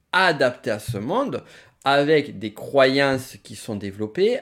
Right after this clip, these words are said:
avec une vision du monde qui est biaisée, et aller vers la personnalité supérieure de la, cette personne-là, c'est-à-dire aller vers le moi supérieur,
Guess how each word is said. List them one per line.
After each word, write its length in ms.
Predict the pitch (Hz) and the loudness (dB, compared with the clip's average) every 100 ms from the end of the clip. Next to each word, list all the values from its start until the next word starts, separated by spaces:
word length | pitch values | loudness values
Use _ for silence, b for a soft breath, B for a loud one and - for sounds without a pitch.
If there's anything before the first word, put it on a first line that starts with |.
| - | -4
avec 340 | 127 123 - | -4 -4 -6
une 160 | 117 107 | -8 -8
vision 520 | 104 135 131 135 143 | -6 -6 -4 -2 -2
du 180 | 123 131 | -2 -4
monde 420 | 135 139 127 101 B B B _ | -2 -2 -4 -6 B B B _
qui 240 | - 131 | -4 0
est 40 | 123 | 0
biaisée, 680 | 104 117 127 156 233 294 B B B B _ | -2 -2 0 0 0 -2 B B B B _
et 360 | 196 226 202 B B _ - | 2 2 0 B B _ 0
aller 360 | 147 156 247 | 2 2 0
vers 240 | 208 165 147 | 0 -2 -2
la 100 | 127 | -4
personnalité 840 | - 220 220 - 175 156 147 196 | 0 0 0 -4 -4 -4 -2 -4
supérieure 640 | 196 143 131 156 190 202 | -4 -8 -6 -4 -2 -2
de 160 | 135 123 | -4 -4
la, 140 | 131 | -4
cette 220 | 135 - 143 | -6 -10 -8
personne-là, 420 | 147 - 190 170 | -8 -6 -6 -6
c'est-à-dire 400 | - 127 151 151 | -4 -4 -4 -4
aller 240 | 139 180 | -2 -4
vers 380 | 151 139 151 151 | -4 -2 -2 -2
le 220 | 123 120 | -6 -4
moi 400 | 123 131 170 220 | -2 0 2 0
supérieur, 760 | 208 - 123 151 156 190 185 | -2 -8 -6 -4 -2 0 -2